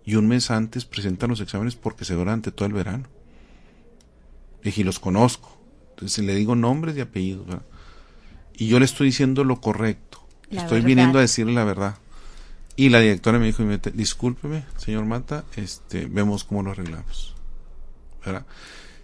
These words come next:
Speaker 1: Era un caso muy especial que yo estaba, no es algo que yo deseaba exactamente, sino la circunstancia familiar que estábamos pasando en ese momento, para mí era importante que mi hija fuera conmigo,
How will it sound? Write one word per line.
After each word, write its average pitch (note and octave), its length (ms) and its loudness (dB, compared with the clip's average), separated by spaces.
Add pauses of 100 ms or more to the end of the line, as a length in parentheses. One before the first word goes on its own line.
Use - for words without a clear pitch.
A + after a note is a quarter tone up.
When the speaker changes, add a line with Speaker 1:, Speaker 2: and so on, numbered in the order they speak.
(760)
Speaker 1:
Era E3+ 160 10
un G3 140 4
caso E3+ 400 2
muy D#3+ 300 4
especial C3 640 0
que A#2 80 -4
yo A2+ 60 0
estaba, A#2+ 360 -4 (180)
no A#2 180 4
es A#2 100 0
algo C3 160 2
que A#2 100 -2
yo A2 120 4
deseaba A#2 600 0 (100)
exactamente, A#2 680 -4
sino A#2 180 -2
la G#2+ 120 0
circunstancia B2+ 880 -4
familiar A2 580 -2
que - 80 -18
estábamos A#2 320 -6
pasando G#2+ 300 -6
en - 40 -4
ese - 140 -4
momento, G#2+ 380 -4
para G#2+ 240 -4
mí G#2+ 80 0
era A2+ 100 0
importante G#2+ 540 -6
que - 120 -8
mi F#2+ 120 -4
hija F#2+ 160 -8
fuera G2 200 -8
conmigo, F2 440 -6